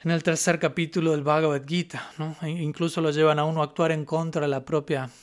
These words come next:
voluntad de uno, por decirlo así. Alguna situación, de alguna manera, que estaría entre medio de esto que estoy describiendo, ¿m? De-, recuerden, cada situación es muy específica y en particular. Una situación podría ser que debido a cierta m-,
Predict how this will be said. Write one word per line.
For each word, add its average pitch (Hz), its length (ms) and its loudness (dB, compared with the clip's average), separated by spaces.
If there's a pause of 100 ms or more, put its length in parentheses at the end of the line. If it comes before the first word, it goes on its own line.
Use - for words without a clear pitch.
(800)
voluntad 143 540 -4
de 143 80 2
uno, 143 300 -2
por 120 160 -10
decirlo 123 400 -8
así. 120 320 -12 (1700)
Alguna 240 380 4
situación, 233 580 2
de 196 80 4
alguna 208 220 4
manera, 208 280 4
que 196 280 -2
estaría 202 340 2
entre 190 220 -2
medio 208 380 4
de 165 40 2
esto 165 180 -4
que 147 100 -8
estoy 180 180 -4
describiendo, 165 840 2 (160)
¿m? 151 160 -4
De-, 165 180 -2
recuerden, 170 420 2
cada 180 200 2
situación 170 500 -2
es 156 60 0
muy 165 160 -2
específica 165 600 -4
y - 20 0
en 147 100 -6
particular. 160 720 -4 (600)
Una 185 160 -2
situación 190 480 -2
podría 190 320 2
ser 185 260 -4
que 202 100 -4
debido 175 360 0
a 160 40 -2
cierta 180 340 -6
m-, 170 260 -4